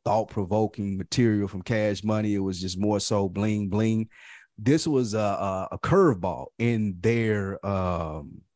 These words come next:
repertoire, and I loved it. I, I was here for it. I used to have this song on repeat when this C D came out, if you remember C Ds, but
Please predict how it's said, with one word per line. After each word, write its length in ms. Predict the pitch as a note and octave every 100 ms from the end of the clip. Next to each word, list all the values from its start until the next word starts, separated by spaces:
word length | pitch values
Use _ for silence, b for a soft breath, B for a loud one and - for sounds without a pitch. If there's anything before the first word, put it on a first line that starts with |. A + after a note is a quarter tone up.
| _ _ _ _ _ - -
repertoire, 480 | A2 G#2 F#2+ G#2 F#2
and 100 | G2
I 40 |
loved 360 | G#2 G#2+ G2 B1+
it. 100 | -
I, 180 | F2 G2+
I 140 | - G#2+
was 340 | G#2+ G#2 F2
here 360 | - - B2 A#2+
for 280 | - A2+ A2
it. 40 |
I 60 | A2
used 120 | A2+
to 60 | G2+
have 160 | G#2+ G#2+
this 140 | G2
song 260 | G#2+ G#2 G2+
on 220 | G2 F#2+
repeat 540 | G#2+ A#2 - A2 G2+ B B B B
when 160 | G#2
this 180 | G2+ G#2
C 300 | - C3+ B2+
D 260 | A#2 A#2 G#2+
came 340 | A2+ G#2 G#2
out, 180 | A2 G#2+
if 120 | G2
you 120 | A2
remember 320 | G2+ G2 G2 F#2+
C 200 | - F#2+
Ds, 280 | G2 F#2+
but 220 | F2 F2+